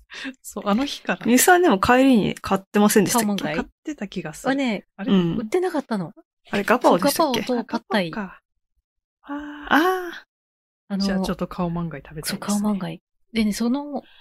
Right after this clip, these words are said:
Speaker 3: カオマンガイを、あの、新宿駅の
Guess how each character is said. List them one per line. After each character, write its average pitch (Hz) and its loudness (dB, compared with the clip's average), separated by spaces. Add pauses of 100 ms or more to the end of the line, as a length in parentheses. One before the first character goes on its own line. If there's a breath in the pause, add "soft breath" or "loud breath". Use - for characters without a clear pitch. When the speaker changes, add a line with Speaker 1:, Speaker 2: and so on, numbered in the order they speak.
(140 soft breath)
Speaker 3:
カ 262 0
オ 302 -2
マ 311 -2
ン 285 -6
ガ 208 0
イ 180 -4
を、 185 -4 (580)
あ 190 -6
の、 175 -6
新 233 0
宿 247 -6
駅 208 -2
の 170 -6